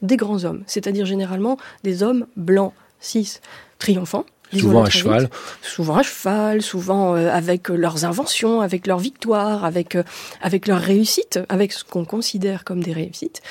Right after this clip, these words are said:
Speaker 1: Eh bien, ces grands hommes-là montant sur des socles, euh, viennent dire à un peuple que nous incarnons en fait toujours aujourd'hui, puisqu'ils sont toujours dans notre espace public, ce qui doit être, et c'est une idéologie,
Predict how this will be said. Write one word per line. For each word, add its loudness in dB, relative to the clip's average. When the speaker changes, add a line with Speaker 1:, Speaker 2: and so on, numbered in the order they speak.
Speaker 1:
Eh 4
bien, 6
ces 0
grands 0
hommes-là 4
montant 0
sur -4
des -2
socles, -2
euh, 2
viennent 2
dire 2
à 0
un 2
peuple -2
que 0
nous 4
incarnons 2
en 2
fait -6
toujours 0
aujourd'hui, 2
puisqu'ils -6
sont -2
toujours -2
dans 2
notre -2
espace -6
public, -4
ce 0
qui 0
doit 2
être, -4
et -4
c'est -2
une 4
idéologie, 2